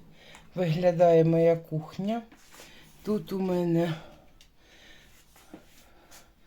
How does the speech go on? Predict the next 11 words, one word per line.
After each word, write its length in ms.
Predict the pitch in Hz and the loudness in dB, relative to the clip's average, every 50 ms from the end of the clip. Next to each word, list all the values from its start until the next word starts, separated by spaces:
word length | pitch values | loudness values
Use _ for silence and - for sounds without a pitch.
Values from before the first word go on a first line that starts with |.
| _ _ _ _ _ - _ _ - _ - - | _ _ _ _ _ -20 _ _ -20 _ -20 -10
це 160 | - 208 196 | -6 -4 -4
нова 500 | 190 185 180 175 170 170 165 160 160 160 - _ | -2 -2 -4 -2 0 0 0 0 -2 -6 -10 _
драбина 580 | 165 156 160 160 160 156 147 151 147 151 151 151 | -10 -6 -4 -4 -4 -4 -4 -6 -6 -4 -4 -4
на 160 | 160 170 170 | -4 -4 -6
чердак. 600 | 165 - - 180 170 165 175 185 180 180 - - - - - - - - - - - - - - - | -8 -10 -10 -12 -10 -8 -8 -8 -8 -10 -14 -20 -20 -20 -20 -20 -20 -20 -20 -20 -20 -20 -20 -20 -10
Тут 240 | - 214 220 - 208 | -8 -6 -4 -4 -2
у 40 | 214 | 0
мене 300 | 214 196 185 185 180 165 | 0 0 2 0 0 -2
появився 840 | 160 - 180 180 180 175 165 175 175 170 160 - - - 170 170 | -2 -2 -2 0 0 -2 -2 -2 -4 -4 -4 -6 -6 0 2 2
ось 220 | 170 170 160 160 - | 2 2 0 -4 -6
такий 520 | - - 170 165 - - 175 165 160 - | -6 -6 -6 -6 -6 -6 -6 -6 -6 -6